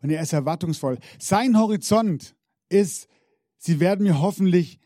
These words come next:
was Gutes einlegen. Sein Horizont ist, sie geben mir Geld. Sein Horizont reicht nur bis dahin.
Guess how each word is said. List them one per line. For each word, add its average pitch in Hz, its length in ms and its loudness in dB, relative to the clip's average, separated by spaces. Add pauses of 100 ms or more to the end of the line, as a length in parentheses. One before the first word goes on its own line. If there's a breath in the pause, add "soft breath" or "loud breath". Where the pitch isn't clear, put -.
(1200)
was 143 240 -6
Gutes 170 380 -2
einlegen. 135 640 -6 (260)
Sein 190 300 2
Horizont 196 480 0
ist, 185 260 -4 (800 soft breath)
sie 180 200 -4
geben 196 340 2
mir 185 360 0 (480)
Geld. 160 360 0
Sein 170 260 0
Horizont 185 560 -2 (200 soft breath)
reicht 170 440 -2
nur 175 160 0
bis 151 240 -6
dahin. 143 580 -4